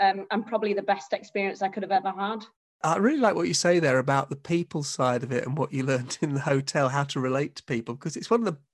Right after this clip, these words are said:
Speaker 2: biggest lessons you learn, isn't it? Everyone's different, is, and you mentioned different sort of roles within an organisation. And that ability to come in and connect with people that you'd grown up with in the hotel, it's really good to hear how that made a difference. But then the other thing you said about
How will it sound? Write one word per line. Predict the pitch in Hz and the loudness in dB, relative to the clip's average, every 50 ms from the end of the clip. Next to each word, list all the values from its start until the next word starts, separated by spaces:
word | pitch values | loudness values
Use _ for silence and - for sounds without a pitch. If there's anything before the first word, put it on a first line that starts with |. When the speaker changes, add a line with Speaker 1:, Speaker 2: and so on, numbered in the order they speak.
| _ - | _ -4
Speaker 2:
biggest | - 247 202 214 196 - - | -2 -2 0 2 0 0 0
lessons | 208 185 175 147 - - 151 139 139 | 0 0 0 0 0 -2 -2 -2 -2
you | 156 151 151 | -2 -2 2
learn, | 156 156 143 131 127 131 - | 4 4 4 4 2 0 -2
isn't | 160 156 156 139 123 | -4 -2 0 0 0
it? | 113 - - - - _ - | 0 -2 -4 -16 -20 _ -2
Everyone's | - 175 180 190 190 180 160 151 156 143 - | 0 2 2 2 2 2 2 2 2 0 2
different, | 151 151 143 143 - - 143 139 139 139 - | 0 0 0 0 -2 0 0 0 0 -2 -4
is, | 151 135 143 | -4 -6 -4
and | - - 156 147 | -4 -4 -4 -2
you | 147 147 | -2 0
mentioned | 147 160 170 - - - 127 123 | 0 0 -2 -2 -6 -8 -6 -4
different | 165 160 143 - 170 151 143 | -4 -4 -4 -4 -8 -6 -4
sort | - 147 143 | -4 -2 0
of | 139 | 4
roles | 139 143 147 151 147 143 139 | 4 4 4 4 2 -2 -4
within | 143 135 135 139 139 139 | -4 -2 -2 0 0 0
an | 135 | -2
organisation. | 135 135 131 131 131 127 123 123 123 120 - 123 127 127 127 - - - 113 135 _ _ _ - - - - - _ _ _ | -2 -2 -2 -4 -4 -4 -2 -2 -4 -2 -2 -2 -2 -2 -4 -8 -12 -14 -14 -14 _ _ _ -20 -20 -20 -20 -20 _ _ _
And | - 147 151 | -6 -2 0
that | 160 156 | 0 0
ability | 160 156 - 208 208 214 208 - 185 156 | 0 0 2 2 4 4 2 0 -6 -8
to | - - | -8 -10
come | - - 165 160 165 | -8 -4 -2 -2 0
in | 147 143 143 | 0 0 -2
and | 135 135 139 | -4 -6 -8
connect | - - 156 151 165 180 - - _ - - - | -8 -8 -8 -6 -6 -6 -8 -10 _ -16 -8 -6
with | 139 127 139 _ | -6 -6 -8 _
people | - 139 123 123 135 - - 107 110 117 | -10 -10 -10 -10 -10 -12 -10 -10 -8 -4
that | 139 131 - 156 | -4 -4 -2 -2
you'd | 160 170 160 - | -4 -4 -4 0
grown | - 151 143 139 135 135 | 2 4 4 4 4 2
up | 123 - - _ | 0 0 -2 _
with | - 131 127 127 | -6 -6 -6 -6
in | 120 127 | -8 -8
the | 123 120 | -8 -8
hotel, | 120 127 123 120 - - - 151 143 131 113 131 139 - _ _ _ - - _ - - - - _ _ _ - | -6 -6 -6 -6 -8 -10 -8 -6 -4 -4 -4 -6 -8 -16 _ _ _ -20 -20 _ -20 -20 -20 -20 _ _ _ -16
it's | 143 - | -8 -6
really | 214 226 190 | -4 -4 -4
good | - - 214 208 208 | 0 2 2 2 2
to | - 170 | 0 0
hear | 170 165 | 2 2
how | 165 151 | 2 2
that | 151 - - 165 | 0 0 0 0
made | 165 165 160 160 | 0 0 0 0
a | 165 | 0
difference. | 160 196 208 208 - - 160 | 0 0 0 0 -2 -2 -2
But | - 165 | -2 -4
then | 180 185 190 | -2 -2 0
the | 180 185 | 2 2
other | 202 233 254 247 | 2 2 0 0
thing | - - 226 180 170 | -2 -2 -2 -2 0
you | 147 139 | -2 -2
said | 135 - - 127 123 131 | -2 0 0 0 0 0
about | 127 135 143 143 131 127 - | 0 0 2 0 0 0 -2